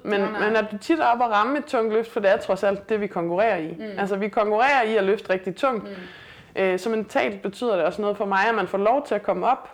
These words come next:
Speaker 1: og, og løfte tungt,
Speaker 2: Mm.
Speaker 1: øh, sådan ofte. Øh,
Speaker 2: Er
Speaker 1: fordi
Speaker 2: ofte sådan en gang om ugen?
Speaker 1: Jamen, det er det faktisk.
Speaker 2: Mm.
Speaker 1: Altså
Speaker 2: Er det så som omkring firs, syvogfirs procent, eller i over halvfems?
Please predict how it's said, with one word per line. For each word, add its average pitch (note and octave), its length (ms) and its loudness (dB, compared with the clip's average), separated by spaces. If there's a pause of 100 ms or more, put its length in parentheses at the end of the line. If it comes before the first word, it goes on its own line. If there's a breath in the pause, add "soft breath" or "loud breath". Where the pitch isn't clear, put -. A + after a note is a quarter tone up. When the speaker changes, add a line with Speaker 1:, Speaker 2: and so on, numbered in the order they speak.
(160)
Speaker 1:
og, F#3 320 0
og F#3+ 100 0
løfte F3+ 260 -4
tungt, F#3+ 360 -2
Speaker 2:
Mm. F3 60 -2
Speaker 1:
øh, E3+ 340 -2 (840)
sådan F#3+ 360 -2
ofte. G3 380 0 (420)
Øh, F#3+ 100 -4
Speaker 2:
Er F3 560 -6 (220)
Speaker 1:
fordi G3+ 140 0
Speaker 2:
ofte A3+ 320 0
sådan A#3+ 220 -10
en G#3 100 -12
gang F#3 160 -6
om F#3+ 260 -12
ugen? D4 420 0 (220)
Speaker 1:
Jamen, F3+ 140 -2
det - 120 -4
er - 60 4
det B3 120 0
faktisk. F3 500 -2
Speaker 2:
Mm. C4+ 140 2
Speaker 1:
Altså F3+ 260 2
Speaker 2:
Er E3 200 4
det A3+ 140 -2
så B3 120 -8 (160)
som G#3 160 -6
omkring F#3+ 400 -8
firs, G#3+ 340 -4
syvogfirs B3+ 640 -6
procent, G#3+ 460 -10
eller E3+ 200 -6
i D#3+ 100 -6
over F#3 220 -4
halvfems? - 540 -10